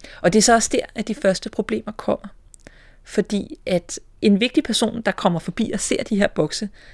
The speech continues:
det er Arne Melchior, som var trafikminister på det her tidspunkt. Og da han ser den her boks og bruger den, så tænker han, "Det kan simpelthen ikke passe. Det kan simpelthen ikke passe." Men man er gået for langt ud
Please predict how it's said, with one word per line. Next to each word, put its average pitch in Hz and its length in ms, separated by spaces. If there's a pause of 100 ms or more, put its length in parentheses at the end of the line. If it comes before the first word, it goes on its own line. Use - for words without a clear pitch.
(180)
det 220 60
er 226 80
Arne 180 180
Melchior, 180 360
som 202 200
var 185 60
trafikminister 196 720
på 180 100
det 190 120
her 185 60
tidspunkt. - 480 (720)
Og 190 80
da 214 60
han 247 380 (100)
ser - 280 (100)
den 208 120
her 180 120
boks 165 320
og - 220
bruger 196 320
den, - 220
så 196 100
tænker 170 260
han, 151 80
"Det 170 100
kan - 80
simpelthen 156 440
ikke 151 120
passe. - 360 (500)
Det 208 80
kan 202 60
simpelthen - 200
ikke 170 120
passe." - 360 (580)
Men 208 180 (240)
man 226 140
er 226 40
gået 208 220
for 208 100
langt 240 320
ud 277 320